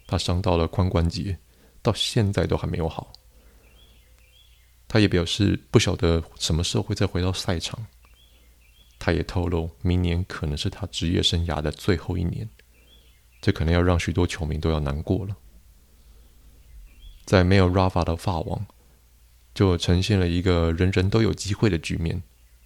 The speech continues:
当然 Novak Djokovic 跟 Carlos Alcaraz 还是夺冠的大热门，但谁能保证 Casper Ruud 今年不会来个逆袭，夺下他第一个大满贯冠军？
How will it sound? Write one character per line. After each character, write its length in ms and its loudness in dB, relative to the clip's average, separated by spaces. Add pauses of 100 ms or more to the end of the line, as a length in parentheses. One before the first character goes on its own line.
(760)
当 120 4
然 140 4
Novak 300 4
Djokovic 600 2
跟 180 -2
Carlos 380 0
Alcaraz 600 -4
还 300 -8
是 140 -4
夺 200 2
冠 160 0
的 80 -4
大 200 -6
热 140 -6
门， 200 -8 (1120)
但 160 2
谁 160 0
能 100 2
保 160 2
证 200 -4
Casper 380 -4
Ruud 140 -2
今 140 -2
年 140 0
不 120 -6
会 120 0
来 120 -2
个 100 -2
逆 200 0
袭， 340 -10 (720)
夺 160 0
下 120 0
他 120 -4
第 280 -2
一 40 -4
个 320 -4 (500)
大 140 -4
满 140 -4
贯 160 -4
冠 180 -4
军？ 260 -10